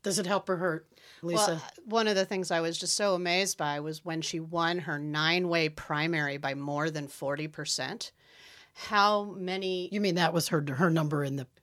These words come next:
Speaker 1: in the primary?
Speaker 2: Yeah, when she
Speaker 1: Yeah.
Speaker 2: won the primary,
Speaker 1: She
Speaker 2: nine, with, against eight other candidates.
Speaker 1: Yes.
Speaker 2: There was so much media coverage about who would be in second place.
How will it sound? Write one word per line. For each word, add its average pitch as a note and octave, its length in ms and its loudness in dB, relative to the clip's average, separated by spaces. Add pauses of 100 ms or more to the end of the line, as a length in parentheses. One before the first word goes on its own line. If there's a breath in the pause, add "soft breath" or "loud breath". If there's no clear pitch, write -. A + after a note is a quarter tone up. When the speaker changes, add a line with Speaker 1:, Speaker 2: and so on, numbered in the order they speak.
Speaker 1:
in E3+ 100 -2
the B2+ 80 -8
primary? E3 380 -6
Speaker 2:
Yeah, C#4 220 0
when F3 160 -4
she F3+ 80 -2
Speaker 1:
Yeah. D3 140 0
Speaker 2:
won A3 200 0
the C#4 60 -4
primary, G#3+ 580 -4 (220)
Speaker 1:
She G3 120 -4
Speaker 2:
nine, A3 280 6
with, A3 180 0 (120)
against B3 340 2 (100)
eight B3 200 4
other A#3 280 2
candidates. - 720 -4
Speaker 1:
Yes. - 300 -10 (260 soft breath)
Speaker 2:
There A3 280 0
was - 180 8
so A3 200 4
much B3+ 200 0
media G#3+ 340 2
coverage E3 400 -6
about E3 260 -2
who G3 180 0
would F#3+ 120 0
be F3+ 140 0
in F#3 100 -2
second E3+ 320 -4
place. - 340 -12